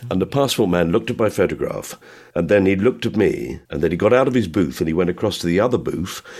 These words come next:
and he spoke to the man, and they both came alo-, across, and they looked at my passport, and they looked at, by this time, I, cold sweat running down the back of my, <laughs> you know, I thought, "Oh my God, I'm gonna be dragged off to some Spanish jail. What have I done?" And he leant over and he said to me,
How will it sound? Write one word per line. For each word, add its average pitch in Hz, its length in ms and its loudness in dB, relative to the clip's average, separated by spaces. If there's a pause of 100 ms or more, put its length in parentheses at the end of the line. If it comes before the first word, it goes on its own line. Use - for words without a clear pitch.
(280)
and - 80 -6
he 76 240 -6
spoke - 320 0
to - 100 -8
the 85 80 0
man, 71 320 -2
and 80 100 0
they 87 80 2
both 120 440 2
came - 260 -4
alo-, - 220 -6
across, - 520 -4 (440)
and 76 80 -2
they 80 100 4
looked 101 360 0
at 117 80 2
my 127 140 4
passport, 82 540 0
and - 100 -6
they 71 120 0
looked 92 260 -4
at, - 80 -10
by 104 140 2
this 185 200 2
time, - 200 -2
I, 113 280 0 (240)
cold 180 300 4
sweat 208 380 0
running 92 260 2
down 87 160 2
the 78 60 0
back 107 260 0
of 95 80 0
my, 92 220 2
<laughs> - 40 -18
you 120 80 0
know, 90 100 0
I 117 60 0
thought, 139 200 2
"Oh 170 140 4
my 131 160 2
God, 127 440 0 (380)
I'm 147 140 0
gonna 139 160 2
be 135 180 0 (120)
dragged 151 320 0
off 123 120 0
to 139 80 0
some 131 200 0
Spanish - 480 0
jail. 165 340 2
What 117 180 0
have 131 80 0
I 135 40 4
done?" 131 400 0 (720)
And 104 140 0
he 110 180 2
leant 143 280 2
over 110 200 4
and 95 60 4
he 90 60 2
said 104 240 -2
to 107 80 -4
me, 101 160 2